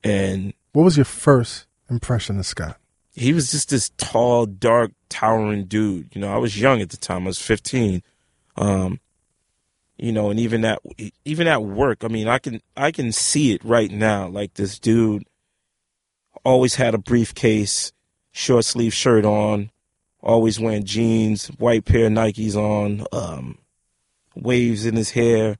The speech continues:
Speaker 1: smiling. Uh, and he was just just full of life and energy, you know, um, and, uh, you know, and from that very moment, he was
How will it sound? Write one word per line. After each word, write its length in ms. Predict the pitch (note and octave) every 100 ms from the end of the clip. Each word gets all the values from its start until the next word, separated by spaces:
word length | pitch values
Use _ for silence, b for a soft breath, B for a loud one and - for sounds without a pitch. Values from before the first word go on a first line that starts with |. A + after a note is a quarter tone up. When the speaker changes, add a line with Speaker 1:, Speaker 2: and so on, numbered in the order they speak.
| _ _ _
Speaker 1:
smiling. 840 | - - C3+ C3 B2 A2+ A2+ A2 A2 _ _ _ -
Uh, 300 | - - - -
and 160 | A2+ G#2
he 160 | B2+
was 220 | A#2 G#2+
just 420 | G2+ A2+ G2+ - - - _ _ _ _ _ _ _ _ A2+
just 300 | A2+ A2 -
full 320 | - C3 A2+
of 140 | F#2
life 380 | F#2 B2 G#2 -
and 120 | G2+
energy, 540 | - B2 G#2+ F#2 G2 -
you 160 | G2+ G2+
know, 360 | G#2+ G#2+ G#2
um, 480 | G2 G2+ G2+ D#2+ - _
and, 200 | G#2 G2+
uh, 300 | G2+ G2 G2 - _ _ _ _ _ _ _ _ _ _ _
you 180 | - G2+
know, 240 | G2+ G#2 G2+
and 120 | G#2
from 380 | - C3 B2 A#2
that 220 | B2 A2+
very 400 | G2 A#2 B2 A2+
moment, 540 | G#2 A2 B2+ G2+ -
he 200 | - A2+
was 220 | G#2+ G2+